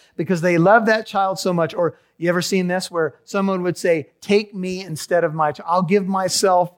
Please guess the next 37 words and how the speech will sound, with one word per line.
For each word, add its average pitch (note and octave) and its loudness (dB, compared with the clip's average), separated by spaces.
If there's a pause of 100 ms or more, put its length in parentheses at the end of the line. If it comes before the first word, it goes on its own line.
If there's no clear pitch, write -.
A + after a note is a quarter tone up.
(320)
in E3 -2
their G3 8
place E3 0 (140)
so - -2
that E3+ 0
you G3 6
will G#3+ 6
let F#3+ 4
that - 2
child D#3+ -4
go." A#2+ -2 (260)
In G#3+ 0
the G#3+ 0
garden, E3 2
we C3+ -8
just D#3 -8
studied D3+ -6
this C#3 -14
in C3+ -18
John, B2+ -14 (120)
uh, A#2+ -18
eighteen. B2+ -20 (1080)
Jesus G3 2
had F3+ 4
Judas G3+ 2
Iscariot F3 -2
coming F#3 -4
into F#3 2
the G3 2
garden E3 2 (240)
with E3 -4
at E3 2
least G3+ 0
two A#3+ -2
hundred G#3+ 0
soldiers D#3+ -4
following. B2 -4